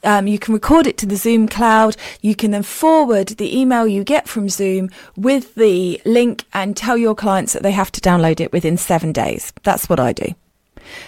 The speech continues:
Uh, jobs are good. So you don't even need anybody there to record. If I went into a Zoom room and there were four people waiting there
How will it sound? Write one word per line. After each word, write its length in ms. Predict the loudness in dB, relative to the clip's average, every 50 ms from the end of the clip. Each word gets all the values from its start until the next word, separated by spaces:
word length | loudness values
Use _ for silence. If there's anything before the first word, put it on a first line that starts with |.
| -8 -4
Uh, 140 | -2 -2 -2
jobs 320 | 0 0 -2 -2 -2 -2
are 60 | -6 -6
good. 320 | -6 -4 -6 -6 -8 -6
So 280 | -2 2 2 2 2 4
you 100 | 2 2
don't 280 | 6 6 6 6 4 4
even 220 | 2 2 2 2
need 200 | 2 2 2 4
anybody 340 | 4 4 4 4 4 2 2
there 160 | 0 -2 -2 -4
to 140 | -8 -10 -10
record. 420 | -10 -10 -8 -8 -8 -8 -8 -10 -12 -14 -16 -16 -16 -18 -6 0
If 200 | 0 2 2 0 0 _
I 260 | 8 8 10 10 8
went 200 | 8 4 2 0
into 280 | 0 -2 -2 -2 -4 -6
a 60 | -6
Zoom 380 | -2 0 0 0 0 0 -2 -4
room 340 | -4 -6 -6 -6 -8 -10 -14 _ _ _ -20 -20 -20 -20 -6 _
and 160 | 2 4 4 6
there 140 | 6 6
were 100 | 4 4
four 280 | 2 2 2 2 2 2
people 360 | 0 -4 -6 -6 -6 -6 -4
waiting 440 | -2 -2 -4 -4 -6 -10 -8 -8 -6
there 300 | -6 -6 -8 -8 -10 -12